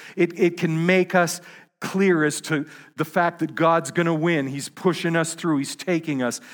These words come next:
And, and, and it's an amazing thing. When, when Graham is ministering at the altar, Debbie and I usually travel with him, and we do that for two reasons.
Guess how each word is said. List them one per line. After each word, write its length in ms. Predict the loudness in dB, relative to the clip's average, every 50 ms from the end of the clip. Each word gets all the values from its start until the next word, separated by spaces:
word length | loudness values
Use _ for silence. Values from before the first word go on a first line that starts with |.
| -20 -20 -16 -8
And, 300 | -2 -2 0 0 -2 -4
and, 400 | -4 -2 -2 -2 -2 -4 -6 -6
and 240 | -2 -2 0 0 0
it's 200 | -2 -2 -2 -4
an 100 | -2 -2
amazing 600 | -2 -2 0 0 0 0 0 0 -2 -2 -4 -4
thing. 360 | -2 -2 -2 -2 -2 -6 -8 -12 -18 -18 -18 -10 -2
When, 280 | 2 2 2 2 0 0
when 480 | 0 0 0 0 0 -2 -6 -8 -12 _ _ _ _ -14 -4
Graham 440 | 0 2 2 4 4 2 2 2 2
is 200 | 0 -2 -2 -2
ministering 560 | 0 0 2 0 0 -2 -4 -4 -2 0 -2
at 100 | -2 -2
the 140 | -2 2 2
altar, 360 | 4 2 2 0 -4 -6 -8
Debbie 480 | -6 -2 0 0 0 2 0 0 0 2
and 100 | 2 2
I 140 | 2 2 0
usually 500 | 0 0 -2 -2 -2 0 0 0 0 0
travel 520 | -2 -4 0 2 2 2 2 2 -2 -2
with 300 | 0 2 2 2 2 0
him, 260 | -2 -2 -2 -2 -4 -8 -14 -20 -18 -10 -4
and 140 | -2 0 0
we 80 | 0
do 220 | 0 0 0 2 4
that 260 | 4 4 2 2 -2
for 100 | -4 -6
two 220 | -4 -4 -4 -2
reasons. 440 | 0 0 0 0 -2 -4 -6 -8